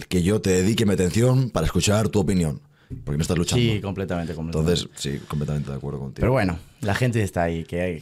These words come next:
Speaker 2: pueden
Speaker 1: ¿Has, has estado cerca de, de morir en alguno de estos trucos?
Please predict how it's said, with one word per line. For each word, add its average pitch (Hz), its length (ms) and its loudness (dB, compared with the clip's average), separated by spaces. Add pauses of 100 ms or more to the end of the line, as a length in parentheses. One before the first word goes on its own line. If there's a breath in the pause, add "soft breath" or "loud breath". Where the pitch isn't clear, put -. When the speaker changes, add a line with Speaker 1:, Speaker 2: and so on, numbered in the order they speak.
(140)
Speaker 2:
pueden 90 560 0
Speaker 1:
¿Has, - 80 -4
has 95 60 0
estado 117 160 0
cerca 90 260 0
de, 82 120 0
de 85 160 -4
morir 92 240 2
en 76 180 -2
alguno 82 240 0
de 87 60 4
estos - 680 -2 (160)
trucos? 69 480 -2